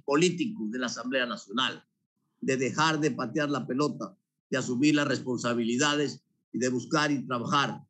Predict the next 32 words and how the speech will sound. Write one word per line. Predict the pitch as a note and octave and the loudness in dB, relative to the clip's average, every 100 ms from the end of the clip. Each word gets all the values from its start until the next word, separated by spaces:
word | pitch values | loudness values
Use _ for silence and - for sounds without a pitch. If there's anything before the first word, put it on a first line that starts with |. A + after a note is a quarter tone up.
| - | -4
en | B2+ | 2
una | D3 C#3 | 4 4
reforma | C3 B2+ D3+ D3 | 0 0 0 2
importante | C#3+ - A2+ A2 D#3+ D#3+ D#3 D3+ - _ - | 2 0 -4 0 0 0 -2 -10 -12 _ -8
que | A#2+ | -4
salve | - D#3 D3+ | 0 2 2
el | D3+ | 0
seguro | B2 C3 D3+ | -2 -2 -2
social | C#3 A2 - D3+ D#3 E3+ _ _ | -2 -4 0 2 2 -4 _ _
y | A#2+ A#2 | -8 -4
que | A#2 | -4
permita | C3 B2 D#3+ G#2+ F2 - _ _ _ | 0 4 4 4 -2 -12 _ _ _
que | D#3 | 2
la | D#3 | 4
institución | C#3+ - C3+ C#3+ - F3+ F3 | 4 2 -2 -2 2 2 4
más | E3 | 4
importante | E3+ E3+ B2+ E3+ E3+ E3 | 4 2 -2 0 0 0
del | D3 B2 | -2 -2
país | C3 E3 E3 E3 _ _ _ _ _ - | 2 2 2 -2 _ _ _ _ _ -4
vuelva | C#3+ D#3 C#3 | 2 4 2
a | |
ser | B2 D3+ G2 D#2+ _ _ _ | 0 0 -2 -8 _ _ _
una | C#3 D3 | 0 0
institución | C#3 A#2+ A#2 D3 C#3 | 0 -4 -4 -2 0
de | C3 | 2
ahorro | C3+ F3 E3 D3 | 4 4 4 0
nacional | B2+ C3+ C#3 D#3+ D#3 - _ _ - | 0 0 2 2 0 -6 _ _ -6
que | A#2+ | -4
sirva | - E3+ D#3+ C#3 A#2 A#2+ | 2 4 4 2 -2 -2
para | B2+ | -4
el | A#2+ | -2
desarrollo | A#2+ - B2 C#3+ B2 B2 | -4 -4 -2 0 0 -2